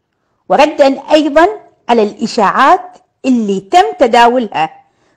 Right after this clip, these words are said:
صباح اليوم بأن مصر تمنع دخول الكويتيين إلى مصر. قلت لكم ما شفت بلد فيها إشاعات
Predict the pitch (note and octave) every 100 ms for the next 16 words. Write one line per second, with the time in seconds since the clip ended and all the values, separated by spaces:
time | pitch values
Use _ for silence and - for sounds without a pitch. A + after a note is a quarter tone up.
0 | - - - E4 - D#4+ D4 D4 F4 -
1 | - _ - G3+ B3+ A#3 G#3 D4 - G4+
2 | A#4 - - D#4+ D#4 B3+ A#3+ A#3 D#4 C#4
3 | G#3+ - G3 G3 G#3+ C4+ E4+ G3+ C#3 -
4 | - - _ _ _ _ _ _ _ _
5 | _ _ _ _ _ _ _ _ _ -
6 | A#3+ - G4+ G4+ F#4 C#4 - - _ _
7 | _ - B3 D4 G4+ G#4 F#4+ - - A3+
8 | F4+ F4+ F#4 - - _ _ _ _ _
9 | _ _ F4 F4+ D#4+ C#4 - D4+ C#4 D#4
10 | E4 A4 -